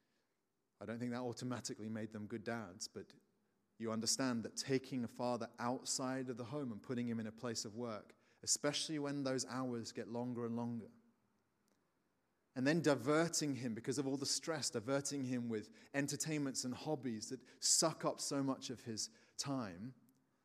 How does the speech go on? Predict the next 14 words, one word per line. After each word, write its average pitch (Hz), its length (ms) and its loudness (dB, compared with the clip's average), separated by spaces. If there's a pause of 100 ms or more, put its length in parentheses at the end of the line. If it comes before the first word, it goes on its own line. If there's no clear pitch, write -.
(1600)
means 127 200 2
that 123 100 0
children 143 400 2
have 110 80 -6
suffered 123 400 -2
because 113 220 -8
they've 110 100 -6
seen 117 260 -2
less 123 220 -2
and 113 100 -4
less 113 220 -6
of 101 120 -14
their 90 220 -10 (220)
dads. - 560 -12